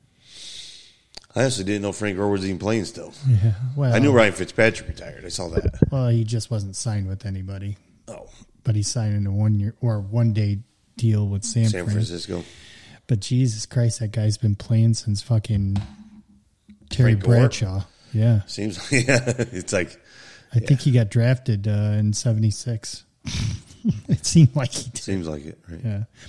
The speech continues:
Speaker 2: But yeah, I seen Ryan Fitzpatrick retired. I said, "Really?"
Speaker 1: That's too bad, 'cause I really like Ryan Fitzpatrick.
Speaker 2: Well, he's a great backup.
Speaker 1: Yes.
Speaker 2: Like, why? He, it's, nobody would take him.
Speaker 1: There's no consistency with him. That's his problem.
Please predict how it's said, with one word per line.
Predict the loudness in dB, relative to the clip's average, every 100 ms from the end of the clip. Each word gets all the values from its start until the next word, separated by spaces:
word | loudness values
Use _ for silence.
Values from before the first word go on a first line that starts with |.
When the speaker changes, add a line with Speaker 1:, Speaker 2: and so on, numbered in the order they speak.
| -8 0
Speaker 2:
But | 2
yeah, | 2
I | 0
seen | -2 -2
Ryan | 0 -2
Fitzpatrick | -4 -8 -6 -8 -6 -6 -6
retired. | -6 -4 -2
I | -2
said, | -2 -6
"Really?" | -6 -6 -6 -8 -12 -12 -2
Speaker 1:
That's | -2 -2
too | 2
bad, | 2 4
'cause | 4
I |
really | 4 4 4
like | 2 -2
Ryan | -6 -10
Fitzpatrick. | -12 -18 -16 -12 -4 -2
Speaker 2:
Well, | 2 2
he's | 2 2 2 0
a | -4
great | -6 -6 -2 2 2 2 -2 _ _ _ _
backup. | -4 -2 -2 -2 -4 -4
Speaker 1:
Yes. | -6 -6 -8 -16 -18 _ _ _ _ 2
Speaker 2:
Like, | 2 4
why? | -2 -2
He, | -8 -14 -12 2
it's, | 2 6
nobody | 10 10 10 8 4
would | 2 2
take | 2 2 0
him. | -4 -4 -6 -6
Speaker 1:
There's | 0
no | 0
consistency | 0 -4 -4 -6 -8 -10 -10
with | -14 -10
him. |
That's | -8 -6
his | -8
problem. | -6 -8 -8 -14